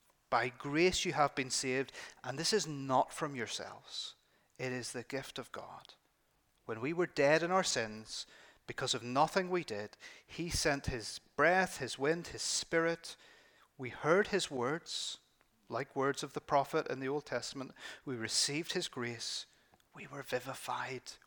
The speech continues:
We were made alive, given new life in Christ, and it's not our doing. R C Sproul once said that the only thing we contributed to our salvation is the sin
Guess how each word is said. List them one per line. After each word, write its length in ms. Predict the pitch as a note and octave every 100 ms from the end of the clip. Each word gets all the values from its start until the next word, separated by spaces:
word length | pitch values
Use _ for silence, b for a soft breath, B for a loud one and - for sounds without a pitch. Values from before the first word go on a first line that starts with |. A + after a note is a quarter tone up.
| _
We 80 | A2+
were 140 | G#2
made 240 | A#2 C#3 F3+
alive, 580 | C#3 A2 A2+ G#2+ A2 - B B -
given 380 | C3 C3 A#2+
new 180 | C3+ D3
life 300 | D#3+ C#3+ -
in 100 | C3+
Christ, 560 | A#2+ G#2+ G2 - - - B B B
and 160 | B2+ A#2+
it's 200 | A#2 -
not 260 | A#2 A2+
our 160 | A2 G#2
doing. 300 | - - G#2+ - _ _ _ _ _ _ _ _ _ _ - -
R 160 | C#3
C 180 | C3+ C#3
Sproul 440 | A#2+ - C3+ C3+ B2+
once 220 | B2 B2+
said 280 | - A#2+ -
that 100 | - B B B
the 100 | C#3
only 160 | D#3 E3+
thing 240 | - C#3
we 120 | C3
contributed 640 | C3 B2+ - C#3+ D#3 F3 -
to 100 | B2
our 120 | A2
salvation 640 | - G#2+ B2 B2 - A2 - B B B
is 180 | B2+ -
the 80 | -
sin 500 | - - C3 B2+